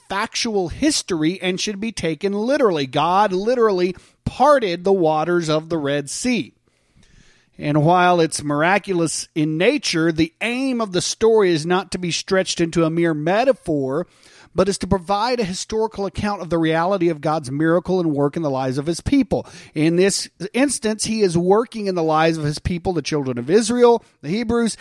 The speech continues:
He is working in their lives to provide for them, to protect them, and to redeem them. So narrative needs to be interpreted not as a figure of speech,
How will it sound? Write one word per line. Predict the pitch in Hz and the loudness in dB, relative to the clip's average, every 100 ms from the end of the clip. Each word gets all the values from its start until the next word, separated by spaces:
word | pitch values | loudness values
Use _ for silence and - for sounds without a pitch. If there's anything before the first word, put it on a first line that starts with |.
| - | -16
He | - 220 | -6 -2
is | 196 | 0
working | 190 220 254 262 | 2 2 2 -4
in | 247 | -6
their | 220 | -4
lives | 180 170 170 175 - | -2 0 0 -2 -6
to | 147 | -6
provide | 147 147 170 170 | -4 0 0 -2
for | 165 | -4
them, | 165 156 | -6 -4
to | 143 135 | -8 -10
protect | - 135 185 190 - | -10 -2 -2 -2 -4
them, | 175 165 | -4 -2
and | 147 | -4
to | 139 156 | -2 -2
redeem | 147 127 135 185 190 165 | -2 -4 -6 -4 -4 -4
them. | 131 95 - _ - - _ | -6 -8 -18 _ -20 -20 _
So | - | -4
narrative | 165 175 208 277 294 254 208 180 | -4 -2 2 4 4 2 0 0
needs | 175 185 185 - | 0 -2 -4 -8
to | 180 | -8
be | 175 | -6
interpreted | 160 - 190 190 175 156 139 - _ | -6 -4 -6 -4 -6 -6 -8 -20 _
not | 143 156 175 226 247 - | -10 -2 -2 -2 -4 -6
as | 180 | -8
a | 190 | -6
figure | 208 190 196 | -8 -4 -4
of | 185 | -4
speech, | - 156 160 - | -6 -6 -6 -8